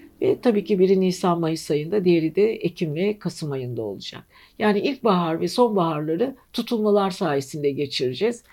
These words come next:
Tabii ki çok da önemli sorunlar getirecek. Dünya ekonomik krizde o ayrı bir konu. Fakat biz dolunayımıza dönelim. Bakalım dolunay bize neler yapacak? Çünkü Aslan burcunda gerçekleşiyor. Ateş enerjisi,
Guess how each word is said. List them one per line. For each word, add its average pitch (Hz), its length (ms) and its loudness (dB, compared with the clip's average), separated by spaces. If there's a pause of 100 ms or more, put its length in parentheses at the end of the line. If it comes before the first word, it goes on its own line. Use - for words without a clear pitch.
(220)
Tabii 190 220 2
ki 180 200 0
çok - 420 -2
da 202 480 2
önemli 170 600 -2
sorunlar 151 580 0
getirecek. 135 680 -4 (340)
Dünya 180 340 0
ekonomik 170 480 -4
krizde 151 460 -2
o 196 260 0
ayrı 156 300 2
bir - 80 -6
konu. 160 440 -6 (280)
Fakat 190 400 0
biz 160 160 -2
dolunayımıza 214 800 0
dönelim. 247 480 8 (420)
Bakalım 196 420 0
dolunay 190 480 4
bize 160 240 -2
neler 147 300 -2
yapacak? 147 480 -4
Çünkü 175 240 -6
Aslan 170 500 -2
burcunda 135 420 -4
gerçekleşiyor. 131 840 -6
Ateş 175 400 0
enerjisi, 135 840 -6